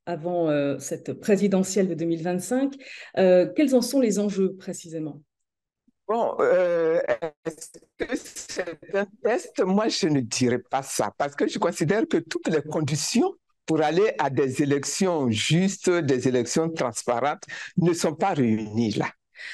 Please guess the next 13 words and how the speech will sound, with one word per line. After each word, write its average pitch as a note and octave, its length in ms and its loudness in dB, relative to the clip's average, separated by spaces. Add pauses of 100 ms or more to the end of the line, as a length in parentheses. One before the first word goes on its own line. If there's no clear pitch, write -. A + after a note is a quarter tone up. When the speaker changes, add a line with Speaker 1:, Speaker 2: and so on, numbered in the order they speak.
(180)
Speaker 2:
Alors, F3 280 2
si E4 160 0
c'est C4+ 240 -2
un A3 140 -2
test, A#3+ 500 -4 (320)
ce A#3+ 200 0
serait E3+ 520 2 (340)
juste D4+ 400 2
un G#3+ 100 2
test A#3 280 -2
pour F3 120 0
démontrer D#3 600 2
qu'effectivement, C#3 720 0